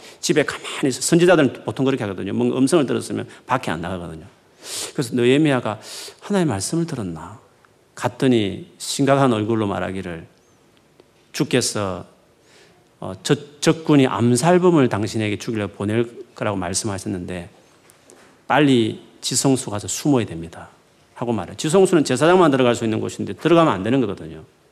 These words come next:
그때 느헤미야는 원칙에 입각해서 뭐라고 말해도 하나님의 말씀, 그 안 되는, 말도 안 되는 말을 하는 걸 믿지 않는 거죠.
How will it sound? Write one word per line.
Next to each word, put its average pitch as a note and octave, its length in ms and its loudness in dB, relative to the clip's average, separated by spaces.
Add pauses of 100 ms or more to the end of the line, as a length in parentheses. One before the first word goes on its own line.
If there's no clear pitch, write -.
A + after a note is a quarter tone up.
(1300)
그때 D3 180 2
느헤미야는 C#3+ 600 6
원칙에 C3+ 420 4
입각해서 G#2+ 600 -2
뭐라고 D#3 460 6
말해도 G#2 560 -2
하나님의 C3 220 2
말씀, G2 340 -2
그 A#2+ 80 -2
안 G#2+ 260 -2
되는, D3+ 240 4
말도 A#2+ 300 2
안 E3 140 6
되는 C3+ 160 2
말을 A2 200 0
하는 A#2 140 -2
걸 A2 80 -2
믿지 A#2 260 -4
않는 F#2 200 -6
거죠. F2 200 -12